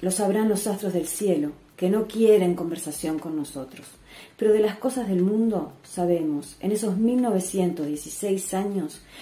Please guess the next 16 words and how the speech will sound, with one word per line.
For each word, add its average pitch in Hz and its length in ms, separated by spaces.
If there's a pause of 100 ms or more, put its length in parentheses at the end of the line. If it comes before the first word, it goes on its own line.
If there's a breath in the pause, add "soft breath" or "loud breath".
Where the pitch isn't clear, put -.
(100)
que 208 120
suman 247 500 (120)
unos 220 240
cuantos 254 540
centenares 170 500
de 156 80
miles 170 260
de 135 100
días, 156 540 (500 soft breath)
o 185 60
sea, 190 360
no 214 200
pocos 226 420
millones 170 460
de 143 100
horas, 156 460